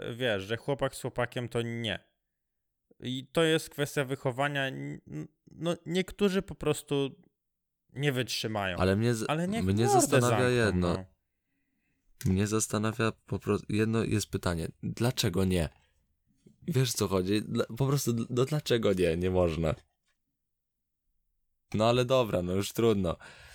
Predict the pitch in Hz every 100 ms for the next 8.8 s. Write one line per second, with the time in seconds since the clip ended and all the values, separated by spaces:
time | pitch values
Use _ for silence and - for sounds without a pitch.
0 | - - - 90 90 92 92 95 - -
1 | - - _ _ _ - - _ _ -
2 | 104 123 139 131 117 113 107 104 92 90
3 | 98 _ _ _ _ _ _ _ _ -
4 | 95 90 85 85 - 85 98 _ _ _
5 | _ _ _ _ _ _ _ _ _ _
6 | _ _ _ _ _ _ _ _ _ -
7 | - 98 107 101 101 - 104 101 101 -
8 | 98 - - - 101 104 113 -